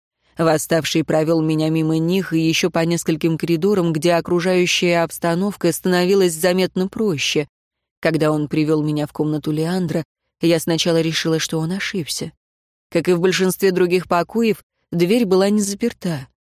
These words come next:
Я очутилась в обычной келье с односпальной кроватью и крошечным решётчатым окошком,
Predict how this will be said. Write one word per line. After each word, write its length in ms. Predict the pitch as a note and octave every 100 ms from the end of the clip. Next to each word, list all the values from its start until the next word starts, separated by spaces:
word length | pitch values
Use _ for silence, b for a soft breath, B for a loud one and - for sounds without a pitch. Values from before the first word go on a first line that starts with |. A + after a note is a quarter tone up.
| _
Я 260 | - E3+ D#3
очутилась 640 | D#3 - F3 F#3 E3+ E3
в 60 | -
обычной 560 | D#3+ D#3+ E3 E3+ E3 E3
келье 500 | - F3 E3 D3 D#3
с 140 | -
односпальной 760 | D#3 D#3+ D3+ - E3 D#3+ D#3+ D#3
кроватью 760 | D#3+ D#3 D3+ F3+ F3+ D#3+ D#3+
и 20 |
крошечным 600 | D#3+ F3 E3+ - - E3 D#3
решётчатым 680 | D#3+ - E3 - - D#3+
окошком, 720 | D3+ D3+ - G#3+ - F3 D#3